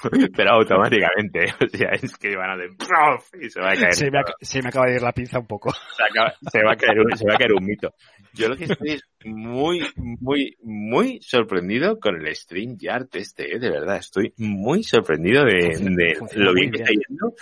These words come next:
Speaker 1: y cómo te permite meter los mensajes, tal, no sé qué. Hace muchas cositas, ¿eh? Me gusta, me gusta mucho.
Speaker 2: Pues sí.
Speaker 1: Ujú.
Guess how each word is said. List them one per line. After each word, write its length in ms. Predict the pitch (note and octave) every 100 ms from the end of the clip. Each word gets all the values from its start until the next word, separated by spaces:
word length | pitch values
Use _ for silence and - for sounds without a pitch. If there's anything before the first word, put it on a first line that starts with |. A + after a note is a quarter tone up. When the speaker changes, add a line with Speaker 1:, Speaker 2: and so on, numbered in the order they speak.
| - -
Speaker 1:
y 160 | - A#2+
cómo 360 | - A2 A#2+
te 120 | B2 G2
permite 520 | F#2 E2 F#2 F#2+ F#2+
meter 340 | F2 - F2+
los 220 | F#2 G2
mensajes, 920 | G2 F#2+ G#2 G#2 D#2+ E2 G2 F#2 F#2 -
tal, 340 | F2+ E2+ F2
no 80 | A2+
sé 200 | - A2+
qué. 360 | - E2+ G2+ -
Hace 200 | A2+ D3+
muchas 320 | G#3+ - A3
cositas, 600 | - - A2 - F2+ -
¿eh? 220 | D2+ E3+ - _
Me 200 | _ A2
gusta, 400 | G2+ B2+ - - F2+
me 100 | E2
gusta 300 | G#2 - G3
mucho. 380 | C#3 - - - _ _ _ _ _ _
Speaker 2:
Pues 160 | C#3+
sí. 80 | A#2+
Speaker 1:
Ujú. 140 | G2+